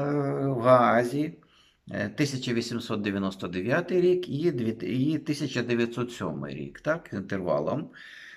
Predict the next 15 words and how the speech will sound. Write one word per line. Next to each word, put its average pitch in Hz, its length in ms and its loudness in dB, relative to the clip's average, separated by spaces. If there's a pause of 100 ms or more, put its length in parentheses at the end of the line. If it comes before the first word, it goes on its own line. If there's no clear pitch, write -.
(160)
От, 127 280 -6
е, 120 680 2
тоді 190 340 0
були 139 320 2
підписані, 127 840 -2 (600)
е, 101 300 0 (580)
документи, 131 560 0
які 117 540 -2 (180)
є 101 240 -4
актуальними 92 800 0
і 95 200 -4
зараз. 139 720 4 (800)
Е, 101 120 -2
це, 98 640 2
е, 92 420 2